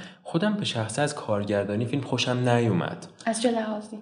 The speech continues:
Speaker 1: ام، ولی با اینکه جایزهٔ اسکار هم برنده شده ها، ولی بعضی موقع ها
Speaker 2: با آمادئوس مقایسه نکردی؟
Speaker 1: نه، نه. اه، این شکلیه که یه سری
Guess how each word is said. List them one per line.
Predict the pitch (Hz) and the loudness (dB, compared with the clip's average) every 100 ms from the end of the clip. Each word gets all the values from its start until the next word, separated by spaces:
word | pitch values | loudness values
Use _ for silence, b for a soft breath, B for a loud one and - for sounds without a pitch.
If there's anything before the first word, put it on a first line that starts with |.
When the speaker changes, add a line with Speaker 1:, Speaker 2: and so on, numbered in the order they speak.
| - | 2
Speaker 1:
ام، | 127 123 123 120 120 120 117 117 | 4 6 6 4 4 0 2 10
ولی | 127 143 | 10 10
با | 147 | 6
اینکه | 139 156 | 6 6
جایزهٔ | 117 110 117 | 8 6 4
اسکار | - 117 | 2 4
هم | 123 107 | 4 6
برنده | 95 95 95 | 6 6 4
شده | 95 98 | 2 -2
ها، | 98 98 95 - | 0 0 2 4
ولی | 165 | 6
بعضی | 170 175 175 | 8 8 10
موقع | 180 165 127 | 6 6 2
ها | 113 139 139 143 139 - - - - | 2 4 4 4 0 -8 -14 -20 0
Speaker 2:
با | 220 220 - | 4 4 4
آمادئوس | 220 220 214 214 214 - - - 202 | 6 6 6 2 0 -2 -4 -2 -2
مقایسه | 202 196 208 | -2 -4 -4
نکردی؟ | 214 - 220 196 220 214 202 - B B | -6 -4 -2 4 4 4 -2 -8 B B
Speaker 1:
نه، | 107 120 143 117 90 87 101 | 6 10 10 8 4 -2 -2
نه. | 110 90 - - | 0 -2 -4 -2
اه، | 104 101 98 98 90 - | 4 4 4 2 0 0
این | 123 | 0
شکلیه | 123 139 131 135 160 | 2 4 2 6 6
که | 175 160 | 6 6
یه | 160 156 180 | 6 8 6
سری | - 170 170 165 160 151 | 4 6 8 8 8 4